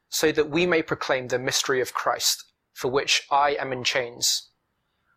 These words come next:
Pray that I may proclaim it clearly, as I should. Be wise in the way you act towards outsiders. Make the most of every opportunity. Let your conversation be always full of grace,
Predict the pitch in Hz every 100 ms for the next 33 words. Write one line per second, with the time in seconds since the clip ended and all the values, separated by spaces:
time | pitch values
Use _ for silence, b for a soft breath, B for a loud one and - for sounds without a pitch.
0 | _ _ - - 196 208 170 - 165 156
1 | 147 151 - 156 143 - - 160 143 117
2 | 123 - _ 135 131 127 - 147 123 -
3 | _ _ _ _ _ _ _ _ _ _
4 | _ _ 180 160 185 208 185 170 147 147
5 | 139 139 139 131 - - - - 147 135
6 | 123 143 131 - 143 127 127 - - -
7 | _ _ - 180 196 165 151 143 143 -
8 | 160 147 139 131 - - 135 123 - -
9 | - _ _ _ _ _ _ _ _ -
10 | 190 - 180 - 170 151 - 147 - 139
11 | 123 147 160 156 151 - - 143 - 143
12 | 127 - - -